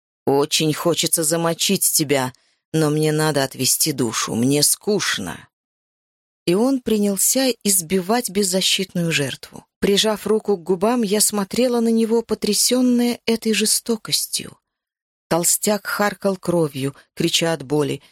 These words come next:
Его лицо вздулось, кулаки Эшера измолотили его в кашу. С громким рычанием Эшер достал из кармана пистолет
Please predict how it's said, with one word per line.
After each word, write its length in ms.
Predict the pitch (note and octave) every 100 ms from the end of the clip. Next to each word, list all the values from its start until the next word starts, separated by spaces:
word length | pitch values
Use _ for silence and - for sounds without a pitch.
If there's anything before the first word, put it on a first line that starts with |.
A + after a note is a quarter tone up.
| _ -
Его 280 | E3 G#3+
лицо 300 | A3+ A3+ A3+
вздулось, 640 | G3+ D#3+ D3+ F#3+ E3 C#3 -
кулаки 520 | - F3+ F#3 G#3+ - -
Эшера 440 | G#3+ - G#3+ G#3+ -
измолотили 840 | F#3+ F#3 G3+ G3 G3 - A#3 G#3+
его 300 | G#3 G3+ G3+
в 120 | -
кашу. 560 | - G3+ E3 - - - _ _ _ _ _ _ -
С 80 | C#3+
громким 540 | D#3 F#3+ F3+ - F3+
рычанием 720 | F3 - G3 G3 G3+ G3+ G3+ -
Эшер 360 | F3+ F3+ F#3+ E3+
достал 460 | E3+ - - F#3
из 120 | E3+
кармана 440 | - F3+ E3+ F3 D#3+
пистолет 680 | - - D3+ C#3+ G3+ -